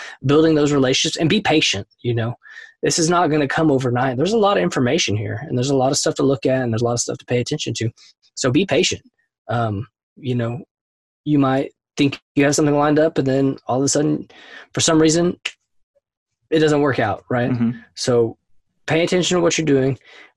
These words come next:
Speaker 1: be patient, keep getting educated. So when the right opportunity does come across,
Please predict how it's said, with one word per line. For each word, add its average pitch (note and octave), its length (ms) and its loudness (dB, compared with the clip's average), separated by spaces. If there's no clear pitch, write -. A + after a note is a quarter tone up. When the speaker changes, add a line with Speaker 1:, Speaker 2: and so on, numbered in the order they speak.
Speaker 1:
be E3 140 2
patient, C#3+ 440 0
keep F#3 200 -2
getting D#3+ 280 2
educated. C3+ 600 0
So C3 440 0
when C#3+ 240 4
the C#3+ 120 4
right C#3 200 4
opportunity C#3 520 0
does D#3 320 2
come C3+ 180 0
across, G#2+ 640 0